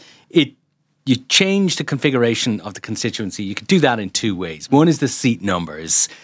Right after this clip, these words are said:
and the other is the addition or subtraction of geographical areas. But it completely, the, the margins in Irish elections are so tight, typically.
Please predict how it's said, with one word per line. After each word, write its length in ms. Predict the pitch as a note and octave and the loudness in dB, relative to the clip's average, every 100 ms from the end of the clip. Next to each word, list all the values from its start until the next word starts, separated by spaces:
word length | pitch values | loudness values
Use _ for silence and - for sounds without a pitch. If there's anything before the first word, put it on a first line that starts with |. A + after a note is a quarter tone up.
| - - | -20 -4
and 180 | B2 A2+ | 0 4
the 140 | A2+ | 4
other 240 | B2+ A#2+ G#2+ | 4 4 0
is 100 | G2 | 0
the 160 | G2 | -4
addition 360 | F#2 C#3 - A2+ | 0 2 2 0
or 60 | |
subtraction 600 | G#2 G#2 - A2 G2+ A2+ | -4 -8 -2 -2 -2 -4
of 80 | F2+ | -4
geographical 640 | - G#2 F#2 F2 E2+ - F2 - | -4 -4 -4 -6 -8 -14 -16 -8
areas. 540 | F2 D2 D#2+ - - - - - | -8 -8 -16 -14 -14 -14 -10 0
But 140 | D3 | 2
it 100 | C#3 | 2
completely, 800 | D#3 C3 E3+ E3 D3+ B2+ A2+ F#2+ - - | -2 0 0 -2 2 2 2 -2 -12 -8
the, 280 | - - - | -6 -4 -2
the 120 | C3+ | 2
margins 640 | C#3 D3+ G3+ B3 F#3 D3+ B2+ | 6 6 6 2 2 2 2
in 100 | C3 | 0
Irish 440 | C#3+ D3 C3+ A#2+ | 2 0 0 -2
elections 640 | B2 D3 - F#2+ - - - - | 0 0 -2 -6 -8 -10 -8 -2
are 140 | B2 | 0
so 280 | - G3+ D3 | 2 2 2
tight, 500 | - F#3 A2 - - _ _ | 2 0 0 -4 -10 _ _
typically. 600 | - E3 D3+ - F#2 C#2+ | -2 0 0 -2 -6 -8